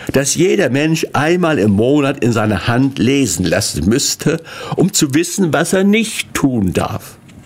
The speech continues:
"Natürlich tut man es doch, aber es ist so hübsch,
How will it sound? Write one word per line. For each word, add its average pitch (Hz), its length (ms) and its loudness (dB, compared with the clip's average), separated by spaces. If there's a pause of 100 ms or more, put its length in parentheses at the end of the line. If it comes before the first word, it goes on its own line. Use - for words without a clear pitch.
(1160)
"Natürlich 135 800 2
tut 147 300 0
man 135 120 0
es 120 300 0
doch, - 480 -4 (640)
aber 196 340 0
es 196 140 -2
ist 202 240 0
so 175 240 0
hübsch, - 540 -4